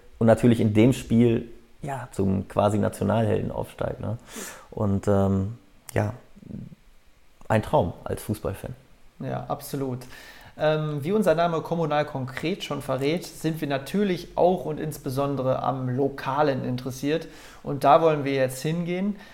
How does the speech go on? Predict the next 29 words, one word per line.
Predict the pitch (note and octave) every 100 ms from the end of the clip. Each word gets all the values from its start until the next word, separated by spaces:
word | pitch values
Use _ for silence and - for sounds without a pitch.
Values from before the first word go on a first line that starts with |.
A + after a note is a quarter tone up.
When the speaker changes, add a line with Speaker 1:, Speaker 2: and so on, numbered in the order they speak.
| - -
Speaker 2:
Ähm, | C#3+ C#3+ C#3 C#3
also | - C#3+
dahin, | C#3+ D3 F3 F3+ F#3 F3
um | C#3 C#3+
es | C#3+
mal | C#3+ C3+ C3
frei | - E3
nach | D3
Sigmar | B2+ F3 -
Gabriel | B2+ C3+ G3+ D3 C3
zu | C3 C3+
sagen, | C3 B2 C3 D3+ E3 -
wo | C3+ D3+
es | C3
laut | C3+ C#3+ F3+
ist, | - D#3+ - -
da, | - B2+ D#3 D3+ - C#3+
äh, | C#3 C3+
wo | D#3+
es | C3+ C3
brodelt, | C#3+ F3+ E3 E3 E3 - - - -
da, | D3+ D3+ D#3+
wo | D#3
es | D3+
manchmal | D3+ D#3 D#3+ C#3
riecht, | C3+ F3 F#3 - - -
gelegentlich | D#3 D#3 F3 D#3+ D3 C#3
auch | - D3
stinkt. | - - B2 B2 -